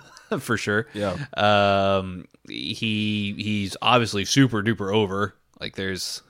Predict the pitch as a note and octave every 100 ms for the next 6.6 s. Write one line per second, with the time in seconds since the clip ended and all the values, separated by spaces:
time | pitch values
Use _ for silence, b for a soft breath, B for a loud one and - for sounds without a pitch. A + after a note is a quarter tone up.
0 | - - A3 C#3 D#3 A#2+ A2+ A2 G2+ A#2
1 | G#2 G2+ F#2+ F#2 - G2 F#2+ G2 B B
2 | B B2+ - G#2+ G#2 G2+ G2 F#2 - -
3 | - _ _ - D3+ D3 A#2 - - -
4 | G2 A2+ B2+ A#2+ G#2+ - B2 A#2 G#2 G2+
5 | G#2+ G2+ F#2+ F#2+ - F#2 F#2 F#2 D#2+ E2+
6 | F2+ D2+ - G#1+ A1 G1+